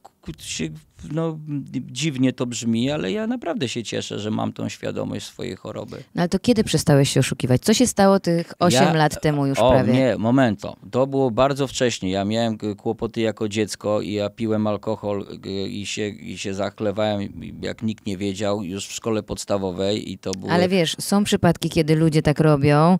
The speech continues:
Speaker 2: i inni wyjdą na prostą i to idzie w zapomnienie, a inni mają inklinację do tego, żeby jednak się uzależnić i nie podnieść. Więc to też jest kwestia
Speaker 1: No wiem, dlatego ja tylko o sobie
Speaker 2: osoby.
Speaker 1: mówię.
Speaker 2: Mhm.
Speaker 1: Ja tylko o sobie mówię. Ja wiem, że ja miałem kłopot ucieczki, o-, absolutnej ucieczki od rzeczywistości,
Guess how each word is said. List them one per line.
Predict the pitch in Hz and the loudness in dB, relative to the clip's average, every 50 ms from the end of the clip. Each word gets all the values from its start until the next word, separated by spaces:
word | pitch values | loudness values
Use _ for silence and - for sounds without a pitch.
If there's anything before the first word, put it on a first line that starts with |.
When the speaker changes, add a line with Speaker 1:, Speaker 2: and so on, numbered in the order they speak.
| - - - - _ - | 2 -6 -20 -20 _ -4
Speaker 2:
i | - 170 160 175 | -2 2 4 4
inni | 175 175 180 175 170 | 6 6 6 4 4
wyjdą | 160 175 175 165 165 | 4 4 6 6 4
na | 165 165 165 | 4 4 2
prostą | - - 165 170 - - 165 160 | 2 2 2 2 2 2 2 2
i | 156 156 | 2 2
to | - 165 | 2 2
idzie | 160 151 156 156 | 2 4 2 2
w | 147 | 2
zapomnienie, | 160 156 - 151 156 156 151 151 156 170 - - | 2 2 2 2 2 2 4 4 4 4 4 4
a | 175 - | 2 2
inni | - 165 170 165 165 165 170 180 | 4 6 6 8 8 8 8 8
mają | 170 160 160 165 170 175 165 | 8 6 6 6 6 4 2
inklinację | - 156 165 165 - 170 165 160 151 147 139 - 156 | 0 -2 -4 -4 -2 0 0 0 0 0 0 -2 -2
do | 151 156 | -2 -2
tego, | 151 165 147 151 | -2 -4 -6 -6
żeby | 147 156 147 156 | -8 -6 -8 -8
jednak | 151 156 156 - | -8 -8 -10 -10
się | - 147 | -10 -8
uzależnić | 143 151 151 151 147 151 160 - - | -6 -4 -4 -4 -4 -6 -6 -6 -4
i | 156 | -4
nie | 160 - | -2 2
podnieść. | - 160 147 - 135 - - - - - - | 4 4 4 4 2 -2 -4 -8 -12 -12 -8
Więc | - - 156 156 - - | -6 -4 -4 -4 -6 -6
to | - 151 147 | -2 -2 0
też | - - 147 143 - | 0 0 -2 -2 -2
jest | 151 156 - | -4 -6 -8
kwestia | - - 143 147 143 - 151 | -8 -6 -4 -4 -4 -2 0
Speaker 1:
No | 175 285 277 - | 0 0 0 0
wiem, | - 330 233 | 0 0 0
dlatego | 190 151 156 160 165 175 | 2 0 0 -2 -2 -2
ja | 180 175 | -2 -2
tylko | 208 226 208 214 | -4 -6 -2 0
o | 202 | 0
sobie | 147 - - 147 | 0 0 0 0
Speaker 2:
osoby. | 127 107 107 107 | 0 0 -2 -2
Speaker 1:
mówię. | 104 - 147 | -4 -4 -2
Speaker 2:
Mhm. | 147 143 147 143 147 156 160 - | 0 0 2 0 0 -2 -4 -6
Speaker 1:
Ja | - 113 113 | -8 -10 -8
tylko | 151 185 226 - 196 | -8 -8 -6 -4 -4
o | 175 | -2
sobie | - 156 131 120 113 110 | -2 -2 -2 0 0 0
mówię. | 110 113 120 139 156 151 | 0 0 -2 -2 -2 0
Ja | 127 135 151 | 2 0 0
wiem, | 147 151 147 147 | 0 0 -2 -2
że | 135 131 131 | -2 -2 -2
ja | 127 127 | 0 0
miałem | 127 131 127 120 117 | 0 0 0 -2 -4
kłopot | - _ - - 127 131 123 113 - | -6 _ -12 -10 -8 -6 -8 -8 -6
ucieczki, | - 123 110 - 135 123 113 - - - 120 117 - | -10 -8 -6 -4 -4 -4 -4 -6 -10 -8 -8 -8 -8
o-, | - 110 110 - - - - - | -8 -10 -10 -10 -10 -12 -10 -4
absolutnej | - 120 - - - 135 135 143 135 120 - 120 113 113 | -4 -4 -4 -2 0 2 4 4 2 2 0 -2 -2 0
ucieczki | 120 117 110 - 120 110 - - - 120 113 | -2 -6 -4 -4 -4 -4 -6 -6 -4 -4 -4
od | 104 101 | -4 -2
rzeczywistości, | 110 110 104 - - 107 110 107 101 - - 107 95 - - - 110 110 107 | -6 -8 -6 -6 -8 -6 -6 -8 -8 -6 -4 -6 -6 -6 -8 -10 -8 -8 -8